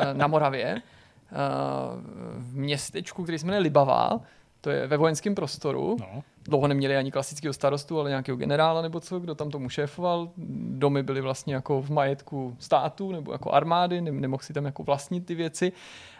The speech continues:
Speaker 1: A dávno před G P S kama, když jsem tam jako dítě jezdil s rodičema, tak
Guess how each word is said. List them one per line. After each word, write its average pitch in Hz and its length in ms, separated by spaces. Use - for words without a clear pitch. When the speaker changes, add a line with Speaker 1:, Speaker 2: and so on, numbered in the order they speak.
Speaker 1:
A 139 280
dávno 143 400
před 180 180
G 147 180
P 160 160
S 156 60
kama, 165 140
když 156 100
jsem 165 120
tam 160 120
jako 156 140
dítě 160 260
jezdil 147 300
s 143 60
rodičema, 147 540
tak 160 120